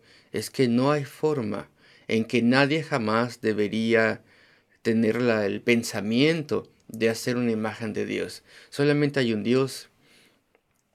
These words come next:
y este Dios es un Dios celoso. Y Él nunca nos permitiría que hiciéramos ninguna ilustración, representación de Él, una imagen de Él. Y yo creo que hay cuatro grandes capítulos en el Nuevo Testamento que elevan,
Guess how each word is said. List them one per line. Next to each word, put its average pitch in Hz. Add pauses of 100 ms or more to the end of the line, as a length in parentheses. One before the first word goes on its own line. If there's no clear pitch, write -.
(280)
y 120
este 120
Dios 117
es 117
un 117
Dios 107
celoso. 98 (720)
Y 117
Él 131
nunca 170
nos 156
permitiría 113 (200)
que -
hiciéramos 123
ninguna 117
ilustración, 110
representación 110
de 107
Él, 92
una 143
imagen 143
de 95
Él. - (680)
Y 113
yo 131
creo 156
que 160
hay 147
cuatro 139
grandes 120
capítulos 113 (240)
en 113
el 110
Nuevo 117
Testamento 101 (920)
que 113
elevan, 113